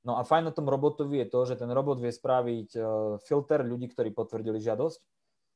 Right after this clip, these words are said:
A treba si uvedomiť, že ľudia nepotvrdzujú žiadosti z troch dôvodov.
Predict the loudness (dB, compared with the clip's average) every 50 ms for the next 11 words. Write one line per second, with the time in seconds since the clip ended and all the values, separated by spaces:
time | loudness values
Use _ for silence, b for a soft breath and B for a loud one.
0 | _ _ _ _ _ _ _ _ -2 0 0 0 0 2 2 6 6 6 6 6
1 | 4 4 4 4 2 -4 -4 -4 -2 0 0 0 0 0 0 -2 -2 -4 -6 -4
2 | -4 -6 -4 -4 -2 -2 -2 -2 -2 2 2 2 2 2 -2 -4 -8 -12 -6 -2
3 | 2 2 2 2 4 6 6 6 6 4 2 0 -2 -4